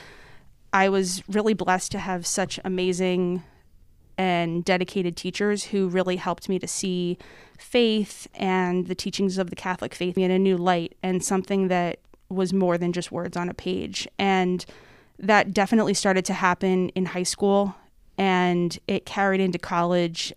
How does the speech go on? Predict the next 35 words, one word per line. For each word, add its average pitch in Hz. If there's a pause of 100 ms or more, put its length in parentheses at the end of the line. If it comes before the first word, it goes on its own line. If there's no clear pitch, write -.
uh, 175
which 185
turned 180
into 175
experiences 175
of 175
service 170
and 185
service 180
immersion. 175 (440)
And 190
I 190
was 190
blessed 185
to 202
be 185
able 180
to 180
go 185
on 175 (340)
several 233
different 190
service 180
immersion 180
trips -
to 180 (360)
a 196
Navajo 196
reservation 185
in 180
New 180
Mexico, 180 (760)
uh, 190
serving 185
with 180